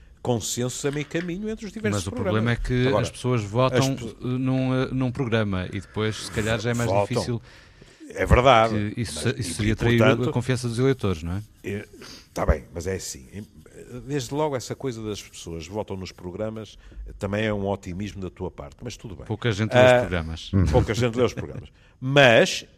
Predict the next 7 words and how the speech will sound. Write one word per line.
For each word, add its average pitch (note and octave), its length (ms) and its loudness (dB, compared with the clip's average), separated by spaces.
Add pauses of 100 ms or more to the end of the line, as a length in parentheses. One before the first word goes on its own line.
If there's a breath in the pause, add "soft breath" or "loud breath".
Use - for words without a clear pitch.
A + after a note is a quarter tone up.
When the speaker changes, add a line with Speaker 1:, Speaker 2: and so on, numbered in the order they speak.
Speaker 1:
idealmente, C3+ 880 4
sim, F3 360 -2
haver A#2 360 4 (260 loud breath)
dois, D#3 380 6
três, D3+ 300 0
quatro B2 560 2
eixos G#2 560 -4